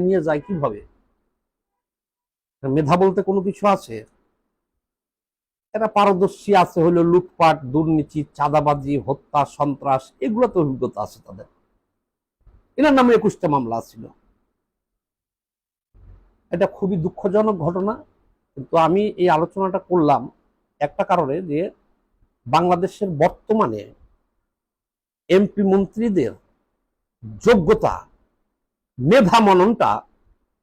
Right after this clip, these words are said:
এই এমপির মাপ করলে পেয়ে যাবেন, এই এমপির দিয়ে মাপ করলে পেয়ে যাবেন। আর আরেকটা কথা বলি আমি আপনাদেরকে, বেনজির কেলেঙ্কারি,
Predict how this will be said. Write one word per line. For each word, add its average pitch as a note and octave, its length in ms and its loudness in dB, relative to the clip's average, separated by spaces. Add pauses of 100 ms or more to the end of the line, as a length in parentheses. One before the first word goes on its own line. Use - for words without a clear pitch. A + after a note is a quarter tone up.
(640)
এই D4+ 180 6 (220)
এমপির F3+ 380 2 (2000)
মাপ E3 280 2 (140)
করলে B3+ 280 4
পেয়ে B2+ 240 0
যাবেন, G2 240 -14 (540)
এই C#3+ 120 0 (100)
এমপির D#3+ 240 -4 (120)
দিয়ে D#3 180 -2
মাপ D3 180 -2
করলে D3 240 -2
পেয়ে A2 180 -8
যাবেন। G#2 280 -10
আর A#2 140 -12
আরেকটা G3 300 0
কথা B3+ 220 0
বলি A3 220 0
আমি C3 180 -8
আপনাদেরকে, C#3 400 -10 (2250)
বেনজির B3+ 560 4
কেলেঙ্কারি, D3+ 500 2